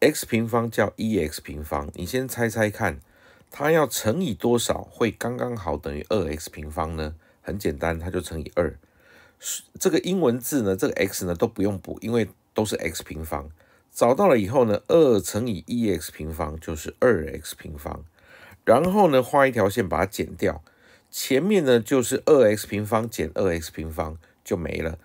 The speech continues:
再把三X拿下来。好，请注意，当你算到这边的时候呢，呃，这个于是呢，这个三X呢，它的次方是一次，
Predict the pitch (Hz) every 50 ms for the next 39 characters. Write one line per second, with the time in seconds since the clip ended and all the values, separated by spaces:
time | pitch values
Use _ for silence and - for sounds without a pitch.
0 | _ _ _ _ _ - - 131 113 - 78 80 80 - - 101 101 95 87 78
1 | 78 78 - - - 76 76 80 - - - - - - 90 _ _ _ _ _
2 | _ _ - - - - - 120 113 117 - 180 170 160 135 98 - _ - -
3 | _ - - - 180 190 196 160 120 - - 165 156 151 143 123 143 117 139 135
4 | 123 113 101 - - 95 101 123 113 101 95 95 95 90 - - - - - -
5 | - - 80 92 90 - 160 - 117 113 - - 110 113 135 165 - - - 190
6 | 160 131 117 110 104 143 131 113 - - - 139 139 143 127 85 104 95 - -
7 | 95 90 87 87 87 - _ _ _ _ _ _ - - - 135 117 - - -
8 | 147 113 - 117 117 113 - - - 87 82 - - - - 95 78